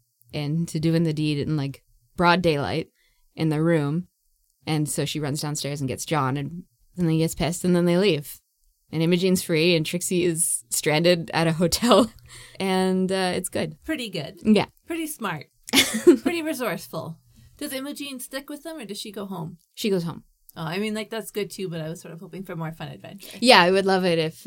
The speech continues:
Speaker 1: it just became, like, these two kids ruining this grifter's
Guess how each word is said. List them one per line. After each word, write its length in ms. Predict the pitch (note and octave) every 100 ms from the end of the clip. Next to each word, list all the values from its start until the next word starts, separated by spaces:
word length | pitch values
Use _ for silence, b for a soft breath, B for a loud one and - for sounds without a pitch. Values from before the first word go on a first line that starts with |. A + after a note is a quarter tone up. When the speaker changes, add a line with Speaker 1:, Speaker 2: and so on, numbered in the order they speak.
| -
Speaker 1:
it 100 | D3+
just 180 | D#3 D#3+
became, 340 | F3+ E3+ E3+ E3+
like, 140 | E3
these 180 | F3 -
two 120 | E3
kids 520 | - D#3+ D#3+ E3 - b b b _
ruining 400 | F3 E3 D#3+ D3+
this 140 | D3+ -
grifter's 600 | D#3 C3 C#3+ D3 -